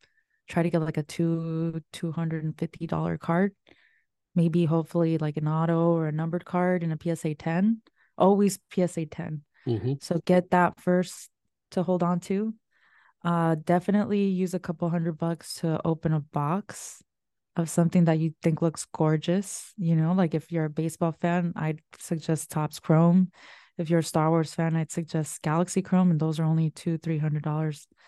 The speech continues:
Speaker 1: each. So we're, like, what, at the five hundred mark right now? And then, um, <sighs> what else?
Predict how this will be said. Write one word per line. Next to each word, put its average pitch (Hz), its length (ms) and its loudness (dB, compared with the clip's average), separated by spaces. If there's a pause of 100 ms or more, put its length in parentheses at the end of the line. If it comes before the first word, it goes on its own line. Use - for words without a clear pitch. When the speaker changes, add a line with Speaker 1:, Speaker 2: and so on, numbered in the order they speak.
(500)
Speaker 1:
each. - 640 -4
So - 140 0
we're, 165 160 4
like, 151 180 2
what, 151 280 -2
at 151 140 -4
the 156 120 -4
five 160 300 2
hundred 170 220 4
mark 175 260 2
right 185 120 -2
now? 190 280 0 (720)
And 165 220 2
then, 160 260 4
um, 151 640 0 (2500)
<sighs> - 60 -16 (540)
what 160 280 -8
else? - 580 -12